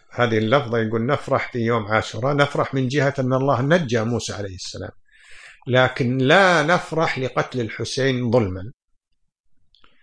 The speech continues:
لكن يوم عاشوراء يعني، آه، عبوديته هو صيام هذا اليوم،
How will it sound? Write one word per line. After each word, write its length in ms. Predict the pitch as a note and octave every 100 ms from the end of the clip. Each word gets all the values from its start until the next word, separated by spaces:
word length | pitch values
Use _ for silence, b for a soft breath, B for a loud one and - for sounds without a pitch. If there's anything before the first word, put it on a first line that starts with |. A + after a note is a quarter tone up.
| b b b b b b -
لكن 300 | A#2+ - C#3
يوم 220 | F#3+ F#3
عاشوراء 840 | E3 F3 - C3+ B2 B2+ C3 - -
يعني، 600 | A2 G2+ G#2 A2 - B2+ - - - - -
آه، 400 | G#2+ G#2 G2+ F#2+
عبوديته 800 | A#2 A2+ C3+ B2 F#3 F#3+ E3 E3+
هو 180 | C3+ F3
صيام 520 | C#3+ F#3 F#3 F3+ D3+
هذا 280 | A2+ C#3+ A2
اليوم، 400 | G#2 F#2 D#2